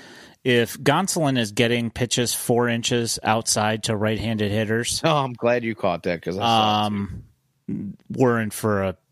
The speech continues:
Speaker 1: a rough night. Although if, you know, if, uh, if Lance gets this, the same calls, you know, considering that his command has been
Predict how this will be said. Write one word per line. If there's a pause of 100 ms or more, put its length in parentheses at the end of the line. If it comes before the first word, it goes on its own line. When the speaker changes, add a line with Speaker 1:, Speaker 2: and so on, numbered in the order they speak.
(260)
Speaker 1:
a
rough
night. (180)
Although
if,
you
know,
if,
uh, (520)
if
Lance
gets
this,
the
same
calls, (600)
you
know, (1800)
considering
that
his
command
has
been